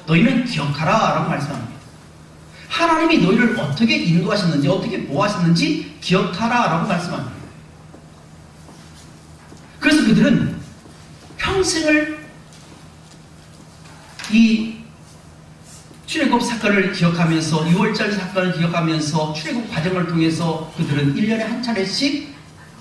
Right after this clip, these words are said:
초막을 짓고 초막절을 지냅니다. 그래서 우리 조상들이 어떻게 살아왔는지를 본미히 보면서, "아, 하나님의 은혜였구나.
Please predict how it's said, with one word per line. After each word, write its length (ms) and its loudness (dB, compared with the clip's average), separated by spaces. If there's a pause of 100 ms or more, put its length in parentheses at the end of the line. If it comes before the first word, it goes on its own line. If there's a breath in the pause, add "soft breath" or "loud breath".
(120)
초막을 480 0
짓고 560 -6 (260)
초막절을 540 -4
지냅니다. 480 -6 (680)
그래서 200 6
우리 180 4
조상들이 540 2
어떻게 320 -2
살아왔는지를 1080 2
본미히 420 4
보면서, 640 -2
"아, 440 0
하나님의 680 0
은혜였구나. 760 0